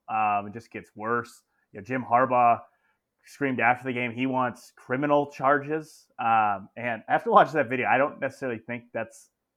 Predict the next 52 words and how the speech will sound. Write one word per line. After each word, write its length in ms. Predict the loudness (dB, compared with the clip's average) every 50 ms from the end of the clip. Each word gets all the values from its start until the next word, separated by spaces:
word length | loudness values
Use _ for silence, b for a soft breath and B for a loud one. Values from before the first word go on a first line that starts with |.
| _ _
the 80 | -8 -8
wrong 400 | -6 -6 -4 -4 -4 -4 -6 -8 -10
thing 260 | -10 -8 -8 -8 -10 -12 _
to 140 | -14 -14 -14
say. 520 | -16 -18 -14 -8 -6 -6 -6 -6 -8 -12 _ _ _ _ _ _ _ _ _
Uh, 360 | 0 2 2 2 2 0 0 -4
it's 100 | -4 -6
just 120 | -4 2
not 160 | 4 4 4
a 40 | 4
good 140 | 2 0 -2
look. 200 | -4 -6 -8 -10 _ _ _
But 120 | 0 2 2
also 260 | 2 2 0 -4 -6
Michigan, 500 | -6 -6 -6 -8 -10 -10 -8 -8 -8 -10 -12
this 160 | -14 -12 -12
is 100 | -12 -8
now 120 | -8 -8
the 80 | -8 -8
second 300 | -10 -10 -8 -8 -8 -8
home 300 | -6 -6 -6 -6 -8 -10
game 260 | -10 -10 -10 -10 -10
in 60 | -12 -10
a 40 |
row 200 | -6 -2 -2 -2 -2
that 140 | -6 -10 _
this 160 | -18 -18 _
has 80 | -20 _
happened. 420 | -4 -4 -4 -2 -4 -8 -8 -8 -14 _ _ _ _ _ _ _ _ _ _ _
Um, 440 | 4 4 6 6 4 2 0 -6 -12 _ _
you 100 | -8 -6
may 340 | -6 -2 -2 0 2 2 2
want 520 | 2 0 -2 -2 -2 0 0 -2 -4 -6 _
to 100 | -18 -18
try 600 | -14 -6 -2 0 2 2 2 2 0 -4 -6 -10 -16 _ _ _ _ _ _ _ _ _ _ _ _ _ _ _
something 480 | -20 -6 -6 -6 -6 -4 -8 -10 -10 -8 _
different 400 | -6 -6 -6 -4 -4 -4 -4 -4 -8
or 120 | -10 -10
put 200 | -6 -4 -4 -4
in 100 | -4 -6
some 260 | -8 -8 -8 -10 -8
protocols 540 | -8 -8 -8 -8 -8 -8 -10 -10 -10 -10 -12
at 60 | -14
least 260 | -14 -14 -16 -16 _ _
for 160 | _ -16 -14
the, 200 | -14 -14 -16 -16 -18 _
for 60 | _ -14
the 60 | -12
rest 240 | -10 -12 -12 -14 _
of 40 | -14
the 60 | -12
year. 260 | -10 -8 -8 -10 -10